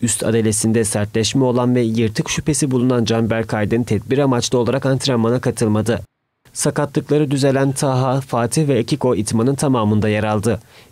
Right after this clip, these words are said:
Ivanov ise çift kale maçlar hariç antrenmanın diğer bölümlerinde yer aldı.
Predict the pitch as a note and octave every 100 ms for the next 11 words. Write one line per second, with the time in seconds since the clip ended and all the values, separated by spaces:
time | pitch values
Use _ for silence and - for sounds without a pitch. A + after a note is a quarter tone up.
0 | - A2 G#2+ G2 F#2 A#2+ A#2 - C3+ -
1 | A#2 A2 G#2+ G#2+ C3+ C3 B2 C3+ C3 B2
2 | - B2 B2 B2 A2 A2 C3+ C3+ A#2+ A#2
3 | A2 A2 G#2+ G#2 G#2 G#2+ A#2